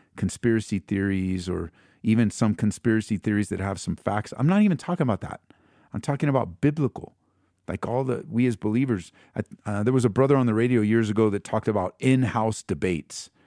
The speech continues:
And I think this brother loved the in-house debates. Um, he made a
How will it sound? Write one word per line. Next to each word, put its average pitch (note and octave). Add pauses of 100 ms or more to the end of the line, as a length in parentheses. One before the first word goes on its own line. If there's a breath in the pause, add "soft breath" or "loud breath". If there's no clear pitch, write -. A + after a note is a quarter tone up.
(360 soft breath)
And G2+
I C#3+
think F3+
this C#3+
brother C3+
loved G2
the F#2
in-house D#2+
debates. D#2 (520)
Um, E2 (100)
he G#2
made A#2+
a F#2